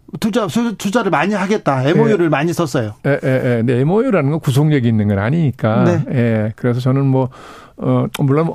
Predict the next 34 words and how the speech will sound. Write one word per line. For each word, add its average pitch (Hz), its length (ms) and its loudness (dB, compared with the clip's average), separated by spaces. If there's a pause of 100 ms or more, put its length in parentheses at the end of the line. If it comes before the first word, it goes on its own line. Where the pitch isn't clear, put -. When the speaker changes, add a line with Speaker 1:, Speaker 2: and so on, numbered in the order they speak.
Speaker 2:
막 131 280 -2
그런 139 440 2
약속을 131 340 0
안 139 140 0
하는 139 180 2
것보다는 123 320 0
하는 165 180 0
게 131 80 0
낫긴 139 380 0
하지만, 135 560 2
Speaker 1:
네. 156 140 -2 (260)
Speaker 2:
그러나 131 280 0
그걸 147 180 2
지금 170 320 2
단계에서 135 420 2
액면 135 380 2
그대로 147 260 2
믿을 120 500 0
것까지는 113 540 0
못 127 220 0
되겠다는 120 560 0
생각을 117 320 0
저 131 100 2
속으로는 131 460 0
했-, 156 100 2
속으로는 175 560 2
했어요, 160 220 0
속으로는. 123 560 2
Speaker 1:
네. 156 240 0
Speaker 2:
예. 110 220 0 (320)
그 - 80 -2
잘못하면 139 420 0
또 120 240 0 (640)
아라-, 127 240 2